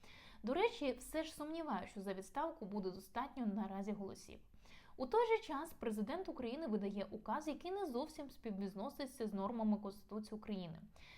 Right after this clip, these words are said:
згідно з яким під час воєнного стану Т В О голови С Б У може бути визначений президентом України, що дозволяє йому самостійно ставити керівника С Б У без голосування у парламенті.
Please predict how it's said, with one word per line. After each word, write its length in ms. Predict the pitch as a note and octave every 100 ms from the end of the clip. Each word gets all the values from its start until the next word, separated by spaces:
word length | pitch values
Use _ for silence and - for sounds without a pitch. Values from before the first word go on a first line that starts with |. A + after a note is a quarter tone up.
| -
згідно 400 | - G#3+ A#3 G#3
з 80 | G3
яким 340 | G#3 D#4+ G#4+
під 120 | E4+ -
час 260 | A#3 A#3
воєнного 420 | A3 G3+ G3 F#3+
стану 420 | F#3+ - D#4 F4+ G3+
Т 180 | A3+
В 80 | A#3
О 220 | D4 A#3+ F#3+
голови 400 | F#3+ F#3 F#3 -
С 100 | G#3
Б 120 | G#3
У 180 | E4+ D#4
може 240 | G#3 C4
бути 280 | G#3 G#3+ A#3
визначений 520 | G3+ A#3 A#3+ G#3+ A3
президентом 540 | G#3+ G3+ F#3 F#3+ F#3+ C4
України, 480 | C#4+ E4+ C4 F3+ E3+
що 160 | - G3+
дозволяє 460 | F#3+ F#3+ G#3 F3+
йому 220 | F#3 A3
самостійно 560 | D#4+ A#3 G#3+ G#3 G#3 F#3+
ставити 380 | - G3 G3 G3+
керівника 460 | G3+ G3 G3 G3 -
С 80 | G3
Б 100 | F#3+
У 180 | D#4 B3
без 300 | F#3+ C4+ B3
голосування 540 | G3+ G3 G3+ G3+ G#3+
у 40 |
парламенті. 560 | G#3+ F#3+ E3 - -